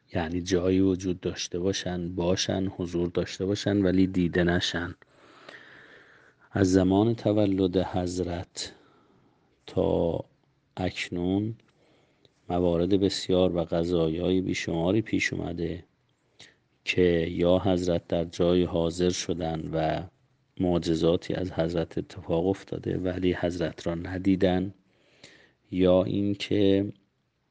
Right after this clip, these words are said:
ممکنه اول حضرت را می‌دیدن و بعد از جلوی چشمشون حضرت غائب شدن و دیگه ایشون را ندیدن، که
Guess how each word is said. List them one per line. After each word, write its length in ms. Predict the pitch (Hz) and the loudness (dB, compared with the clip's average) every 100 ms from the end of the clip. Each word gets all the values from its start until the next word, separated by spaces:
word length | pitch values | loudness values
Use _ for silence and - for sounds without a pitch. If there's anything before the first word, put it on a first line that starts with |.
| _ _ _ _ - | _ _ _ _ -6
ممکنه 460 | 92 82 - 98 95 | -4 -2 0 2 2
اول 440 | 92 87 85 87 | 0 0 0 2
حضرت 480 | 90 85 85 80 92 | 0 -2 -4 -4 -4
را 60 | |
می‌دیدن 640 | 87 87 95 98 98 101 95 | -2 0 0 2 2 2 0
و 60 | 85 | -2
بعد 340 | 85 87 90 | -2 -2 0
از 160 | 90 92 | 0 0
جلوی 320 | 90 87 87 | -2 -2 -2
چشمشون 680 | - 90 - 95 - 95 92 | -2 -4 -4 -6 -4 -2 -2
حضرت 460 | 85 82 87 92 | -4 -4 -6 -4
غائب 380 | - 85 80 92 | 2 2 2 -4
شدن 480 | - 90 92 90 92 | -4 0 4 4 4
و 100 | 85 | 2
دیگه 300 | 87 78 85 | 0 -4 -2
ایشون 600 | 82 82 92 - 87 90 | -2 -2 -4 -6 -6 -2
را 120 | 90 | 0
ندیدن، 640 | 92 92 82 78 80 92 _ _ _ _ _ _ _ _ _ _ _ - - - - - - _ | 2 0 -2 -6 -8 -10 _ _ _ _ _ _ _ _ _ _ _ -20 -20 -20 -20 -20 -20 _
که 440 | - 110 107 104 | -2 2 4 2